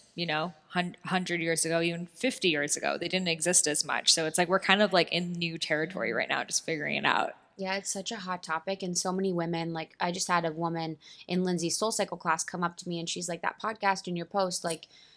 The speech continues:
Speaker 2: have changed my life. You know, I'm getting tested," and she was also estrogen dominant. So it's really important. And I know it's not necessarily cheap to get tested.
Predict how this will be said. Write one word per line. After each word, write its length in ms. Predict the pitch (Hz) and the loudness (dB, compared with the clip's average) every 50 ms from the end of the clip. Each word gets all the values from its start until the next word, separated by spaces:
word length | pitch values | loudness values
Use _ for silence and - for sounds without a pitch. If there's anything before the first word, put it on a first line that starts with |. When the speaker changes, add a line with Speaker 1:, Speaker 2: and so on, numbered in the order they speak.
| _ _ - | _ _ -6
Speaker 2:
have 100 | 175 - | -4 -2
changed 360 | - - 175 175 170 160 160 | -2 0 0 -2 -2 -4 -4
my 100 | 160 170 | -4 0
life. 400 | 196 226 226 214 214 208 - - - | 2 2 2 2 0 -4 -8 -10 -6
You 120 | 196 185 | -4 -2
know, 400 | 180 175 170 170 170 165 165 165 - | 0 2 2 2 0 0 -2 -2 0
I'm 160 | 170 170 175 | 0 0 0
getting 240 | 170 180 170 175 170 | 0 -2 -2 -2 -4
tested," 440 | 170 - 175 175 - - 185 175 170 | -4 -4 -4 -4 -2 0 0 0 0
and 280 | 170 170 165 165 170 - | 0 -2 -4 -4 -6 -4
she 240 | - - - 185 175 | -2 -2 0 0 0
was 180 | 170 170 - | -2 -2 -2
also 240 | - 170 175 175 - - | 0 -2 -2 -2 -2 -4
estrogen 420 | - 175 - - 170 165 170 170 | -4 -4 -4 -6 -6 -6 -6 -4
dominant. 480 | 165 165 160 160 165 165 165 170 - - | -4 -4 -4 -4 -4 -4 -6 -4 -4 0
So 220 | - 175 170 170 - - - - - - - | 2 2 2 0 -2 -10 -14 -14 -16 -8 0
it's 400 | - 202 196 190 - - - - - | 2 4 4 4 4 2 2 0 0
really 320 | 196 175 190 202 196 202 190 | 0 2 2 4 6 6 4
important. 540 | 185 180 - - 180 170 - 226 262 285 - | 4 2 0 2 2 2 2 2 0 0 2
And 260 | 190 175 170 175 170 - | 2 2 2 0 0 0
I 100 | 180 180 | 0 0
know 300 | 180 180 175 175 175 180 | 2 2 4 4 4 4
it's 220 | 175 170 175 - - | 4 2 0 0 0
not 260 | 180 165 165 165 160 | 2 2 2 2 2
necessarily 580 | 175 170 170 - 170 - - 170 170 156 160 156 | 0 -2 -2 0 0 0 0 0 -2 -2 -2 -2
cheap 320 | - - - 165 - - | -2 -2 -2 -2 -6 -8
to 80 | - 175 | -6 -2
get 220 | 185 190 - - | -2 -2 -2 0
tested. 560 | - 180 175 175 - - 220 233 247 240 247 | 0 0 0 0 0 -2 -2 -2 -2 -4 -6